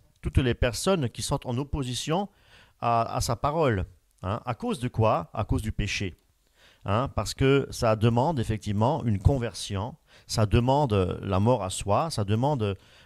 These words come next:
euh, de ne plus vivre dans le péché. Eh bien, euh, abandonner le péché, euh, sans, euh, comment dire, sans l'aide du Saint-Esprit, c'est une chose impossible.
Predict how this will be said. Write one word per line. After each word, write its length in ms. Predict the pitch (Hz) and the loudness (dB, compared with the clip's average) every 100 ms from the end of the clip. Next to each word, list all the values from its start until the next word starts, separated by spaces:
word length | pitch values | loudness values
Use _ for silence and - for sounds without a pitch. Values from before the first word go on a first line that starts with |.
| - | -6
euh, 140 | 104 104 | 0 2
de 140 | 113 | 2
ne 100 | 110 | 0
plus 400 | 110 - 151 160 | 4 4 4 2
vivre 480 | 123 143 147 117 110 | 0 -2 -2 -2 -2
dans 100 | 95 | 0
le 120 | 95 | -2
péché. 480 | - 98 - 175 214 - - _ - - | -2 -6 -4 -4 -6 -12 -20 _ -20 -16
Eh 100 | 101 | -10
bien, 460 | 80 120 175 185 - | -4 -2 -2 -4 -6
euh, 480 | 123 110 107 95 92 90 _ _ _ _ _ _ _ _ _ - - _ - | -4 -2 -2 -4 -10 -12 _ _ _ _ _ _ _ _ _ -20 -20 _ -2
abandonner 400 | 117 127 127 143 | 0 2 2 2
le 80 | 127 | 4
péché, 540 | 127 113 160 190 - - | 2 2 0 0 -2 0
euh, 200 | 107 104 | 2 2
sans, 600 | - - 165 170 185 123 | 0 0 2 4 2 4
euh, 300 | 117 110 101 - | 4 4 0 -2
comment 200 | 139 117 | 2 2
dire, 280 | 127 123 101 | 0 -2 -2
sans 360 | - 156 160 | -2 0 2
l'aide 360 | 135 120 139 120 | 2 4 4 2
du 100 | 113 | 0
Saint-Esprit, 560 | 127 113 117 - 180 | -2 -2 -6 -6 -8
c'est 160 | 151 - | -8 -8
une 100 | 107 | -4
chose 320 | - 147 123 - - | 2 2 2 -4 -2
impossible. 1300 | 120 127 - - 117 110 - - - 110 90 76 60 | 2 2 2 6 6 4 -4 -4 0 0 2 2 0